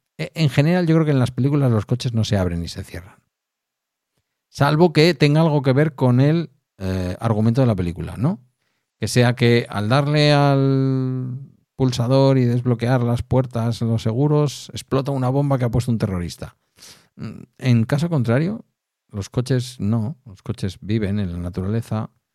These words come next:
Eh, cuando tú te vas a trabajar y lo dejas aparcado, pues se van a pastar con otros coches.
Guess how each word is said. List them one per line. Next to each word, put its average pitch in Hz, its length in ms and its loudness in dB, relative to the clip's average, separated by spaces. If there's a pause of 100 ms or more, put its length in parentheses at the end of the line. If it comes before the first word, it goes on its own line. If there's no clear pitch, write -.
(460)
Eh, 95 400 -4
cuando 101 260 -2
tú 104 120 -2
te 101 60 -4
vas 110 140 -4
a 113 60 -2
trabajar 107 340 0
y - 20 2
lo 107 80 2
dejas - 220 -2
aparcado, 95 500 -2
pues 95 140 -4
se 101 60 -4
van 95 140 -2
a 90 60 -4
pastar 98 340 -6
con 90 100 -6
otros 82 240 -10
coches. 107 680 -4